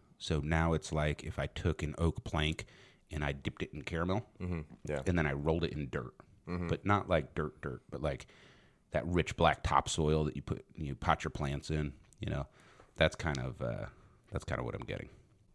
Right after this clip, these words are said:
Speaker 2: Yeah. Mulch. Fresh, fresh
Speaker 1: Mm.
Speaker 2: mulch.
Speaker 1: Yeah. Yeah. That dark mulch.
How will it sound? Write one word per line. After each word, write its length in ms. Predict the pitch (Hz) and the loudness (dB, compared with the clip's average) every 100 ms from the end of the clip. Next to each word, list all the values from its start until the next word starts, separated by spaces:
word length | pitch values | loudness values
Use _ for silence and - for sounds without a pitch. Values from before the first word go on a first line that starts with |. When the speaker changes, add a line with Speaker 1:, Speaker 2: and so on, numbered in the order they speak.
| - | -2
Speaker 2:
Yeah. 200 | 78 67 - | 0 0 0
Mulch. 540 | - 90 87 - - - - - - - - - - - - - | 8 10 10 4 -2 -2 -12 -16 -16 -18 -20 -20 -20 -20 -20 -20
Fresh, 560 | - 110 107 - - - | 6 10 10 8 -4 -12
fresh 420 | - 113 107 85 | 6 10 10 10
Speaker 1:
Mm. 60 | 78 | 6
Speaker 2:
mulch. 680 | 82 85 69 - - - - - - | 8 8 8 2 -6 -6 -10 -8 4
Speaker 1:
Yeah. 300 | 131 82 - - - _ _ - | 8 8 4 -10 -20 _ _ -12
Yeah. 220 | - 78 55 - _ _ _ - | -2 0 -2 -8 _ _ _ 0
That 240 | 76 73 | 0 2
dark 260 | - 78 - | 2 2 0
mulch. 400 | - - - | -6 -8 -10